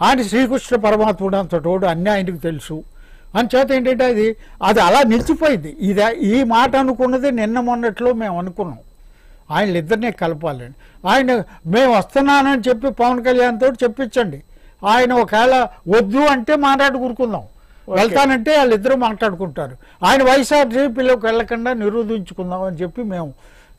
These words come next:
Speaker 1: కింద మీద పడ్డాం.
Speaker 2: ఓకే.
Speaker 1: ఆయన్ని చంద్రబాబు నాయుడు తెలుగుదేశం పార్టీ చేసిన హింసకి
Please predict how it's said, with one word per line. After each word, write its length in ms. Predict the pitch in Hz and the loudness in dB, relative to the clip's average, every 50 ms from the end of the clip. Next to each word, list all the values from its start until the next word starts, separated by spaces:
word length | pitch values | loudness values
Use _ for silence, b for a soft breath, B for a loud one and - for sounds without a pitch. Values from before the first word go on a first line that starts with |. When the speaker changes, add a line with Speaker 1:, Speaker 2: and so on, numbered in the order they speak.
| - | -12
Speaker 1:
కింద 160 | - 151 147 165 | -10 -10 -8 -8
మీద 220 | 175 160 165 165 | -6 -6 -4 -4
పడ్డాం. 420 | 196 175 - 185 190 202 214 - | -4 -4 -2 0 2 2 2 2
Speaker 2:
ఓకే. 320 | 226 214 - - 135 117 113 120 | 0 -2 -6 -12 -18 -14 -8 -4
Speaker 1:
ఆయన్ని 520 | 143 170 190 214 240 254 254 247 247 254 | 0 2 2 4 4 2 2 0 -2 -2
చంద్రబాబు 720 | - - 202 196 202 214 226 240 240 240 247 247 233 233 | -2 0 -2 0 0 0 0 2 2 2 2 2 2 0
నాయుడు 440 | 240 233 233 233 233 226 247 254 247 | 0 0 0 0 0 0 0 -2 -2
తెలుగుదేశం 680 | 180 214 208 220 220 226 208 240 240 214 - 247 233 | -2 -2 -2 -2 -2 -2 0 0 0 0 -2 -6 -8
పార్టీ 460 | 208 - 220 220 220 - - 226 220 175 - - | -6 -4 -2 -2 -2 -4 -6 -6 -8 -6 -4 -2
చేసిన 360 | 214 226 202 - 240 226 220 | -2 -2 0 -2 -4 -4 -4
హింసకి 760 | 185 143 151 226 254 285 262 - 294 285 269 196 220 190 143 | -6 -2 -2 -2 -2 -2 -2 0 0 0 0 0 -4 -8 -8